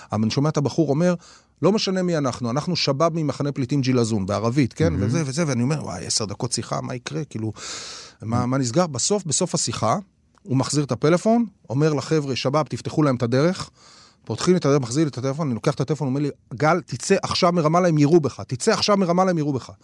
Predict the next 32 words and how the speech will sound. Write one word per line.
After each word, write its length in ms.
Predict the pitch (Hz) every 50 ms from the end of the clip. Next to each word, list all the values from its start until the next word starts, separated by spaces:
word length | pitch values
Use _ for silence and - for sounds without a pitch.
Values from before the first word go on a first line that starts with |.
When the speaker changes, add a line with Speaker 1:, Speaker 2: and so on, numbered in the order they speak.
| - - - - - - - - _ _ _
Speaker 1:
אוקיי, 180 | - - 208 196
נותנים 300 | 160 147 - 196 190 170
גז, 240 | 139 175 175 175
נותנים 240 | 151 147 117 165 165
גז, 260 | 147 143 143 160 165
כל 160 | - - 165 165
הסיטואציה 480 | 151 - 147 - 143 139 143 - 139
הזאת 100 | 120 107
שנמשכה 380 | - 123 117 104 - 117 - 147
איזה 180 | 147 123 120
עשר 160 | 131 - - 135
דקות, 340 | 123 113 - 151 151 -
השיחת 360 | 107 - - 127 - 139 135 -
טלפון 400 | - 170 196 185 - - 127 113
רק. 280 | 95 95 95 - - - - - - - - - - - - - -
אנחנו 140 | - - 98
יוצאים, 280 | 98 - - 147 139 131
יוצאים, 220 | 120 - - 135
יוצאים 220 | 120 - - 139
באדרנלין 520 | 120 113 107 110 117 110 107 113 135 156 160
מטורף, 380 | 143 - - 120 131 139 -
הם 60 | 123 104
פתחו 240 | 113 - - -
לנו 160 | 151 147 147 131
את 80 | -
הדרך, 340 | 117 104 117 117 123 120 -
יצאנו, 380 | 117 98 - - 123 131 139 123
הרגשנו 340 | 104 110 120 117 - 143
שממש 360 | 120 - 113 107 120 139 - -
חזרנו 380 | 120 117 120 127 131 135 127
לחיים, 440 | 117 101 - - 104 104 113 127 151 - _ _ _ _ - _ - -
נסענו. 500 | 113 - - - - 160 147 139 117